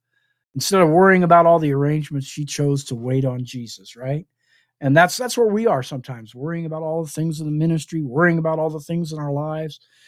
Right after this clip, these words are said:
And we've missed that one thing, which we should be s-, waiting before him, right? Seeking him. And I, sometimes I worry that I don't have enough time for all, you know, the, and yet if you set si-,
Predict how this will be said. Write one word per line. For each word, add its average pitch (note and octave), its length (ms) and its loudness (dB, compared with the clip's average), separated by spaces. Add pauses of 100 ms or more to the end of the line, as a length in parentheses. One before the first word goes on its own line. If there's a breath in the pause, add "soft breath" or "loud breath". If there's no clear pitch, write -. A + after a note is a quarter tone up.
(340 soft breath)
And D3+ 180 2
we've C#3 200 4
missed F3 320 2
that B2 200 -4
one C#3+ 300 0
thing, A2 340 -10 (380)
which C#3+ 240 -2
we D3+ 180 2
should C#3 320 -4
be C3+ 300 2 (1500 loud breath)
s-, - 140 -16 (520)
waiting D#3 420 4
before D#3 400 -2
him, G2 360 -12 (280)
right? D3 320 -2 (920 soft breath)
Seeking E3 580 0
him. B2 360 -2
And C#3 140 0
I, D3+ 280 -2
sometimes E3 460 0
I C#3 60 4
worry D3+ 300 0
that D3 140 -2
I C3+ 60 0
don't D3+ 160 0
have D#3 120 0
enough D3 180 0
time D#3 360 -4
for D#3 160 -6
all, D#3 260 -2 (440 soft breath)
you C#3+ 100 2
know, D3 180 4
the, B2+ 420 -6
and D3 180 2
yet C#3 200 4
if B2 160 -8
you C3 160 -8
set - 460 -2
si-, F3 320 -4